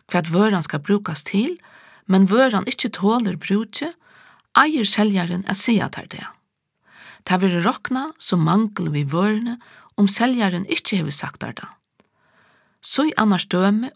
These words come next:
um brek og manglar og í kassanum á síðu sekstan. Keypir tú eina vøru við garanti, lovar seljarin at vøran hevur ávísa góðsku og ávísan standard.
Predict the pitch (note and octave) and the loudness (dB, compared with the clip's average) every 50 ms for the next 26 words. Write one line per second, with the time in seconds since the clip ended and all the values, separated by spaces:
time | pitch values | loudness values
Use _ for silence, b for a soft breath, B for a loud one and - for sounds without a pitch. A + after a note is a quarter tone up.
0 | - F3+ E3+ D3 - D3 D3+ E3+ G#3 A#3 - - - _ - F#3 E3+ E3 E3+ F3 | -4 -2 -2 -2 -2 -2 0 0 0 -2 -4 -10 -8 _ -2 -2 0 0 0 0
1 | F#3 G3 - G#3 G#3 A3 C4 B B B B B B B B B - C#4+ - - | -2 -4 -4 -4 -6 -6 -6 B B B B B B B B B -4 -2 0 0
2 | - A#3+ - - G3+ F#3+ F3 F3 F3 F3 - - F3 E3+ - - - D#3+ D3+ E3+ | 2 2 2 2 2 0 0 -2 -4 -6 -4 -4 0 2 2 2 2 0 -2 -2
3 | F3+ - - E3 - - - - - - - F3 - _ _ _ _ _ _ _ | 0 0 0 -2 -4 -6 -6 -6 -6 -10 -12 -14 -16 _ _ _ _ _ _ _
4 | _ _ _ _ _ _ _ _ b b b b b b b b b b b b | _ _ _ _ _ _ _ _ b b b b b b b b b b b b
5 | b b b b b b b - - A#3+ C4+ D#4 D4+ D4 B3 - A3+ A3 - G3 | b b b b b b b -2 2 2 2 2 2 0 -2 0 0 0 2 2
6 | F#3+ F#3 F3+ D#3+ F3+ F#3 G#3 A#3 A#3+ A#3 G#3 F#3 E3+ E3 - F3 E3+ D3 D3+ D3 | 2 2 0 0 2 2 2 2 0 -2 -2 -4 -4 -4 -4 -4 -4 -2 -4 -4
7 | C#3+ - - D3+ G3+ D4 G#4 b b b b b b b b b b _ F3+ F#3 | -6 -6 -4 -2 -2 -2 -4 b b b b b b b b b b _ 0 2
8 | G#3 A#3+ C4+ C4 A#3 G3 D#3 - - F#3 G3+ G3+ G#3 G#3+ A3+ A#3+ A#3+ B3+ C4 B | 4 2 2 0 0 0 0 0 0 0 0 0 0 -2 -4 -4 -8 -8 -10 B
9 | B B B B B B - G3 F#3+ F3+ E3+ G3 A3 A#3+ A#3 A3 G3 F3+ D#3 - | B B B B B B -2 -2 0 2 2 4 4 4 2 0 -2 -2 -2 -2
10 | F3+ F3 D3+ D3 - - D#3+ F#3+ A3 G#3+ G3+ E3+ D#3 - - - - F#3 G3 - | -4 -2 -4 -4 -4 0 0 0 0 0 -2 -4 -4 -4 -6 -6 -6 0 2 2
11 | - - - - G#3+ A#3+ A#3+ B B B B B B - G3+ - - F3+ F#3+ F#3 | 2 2 0 -6 -12 -12 -12 B B B B B B -4 0 2 4 4 4 4
12 | E3 D3 D3+ - - F3 E3+ - - - C4 D#4+ A#3+ G3 - - - - - _ | 2 0 0 0 0 0 0 0 2 2 2 2 2 0 -4 -8 -14 -14 -14 _
13 | - - | -16 -16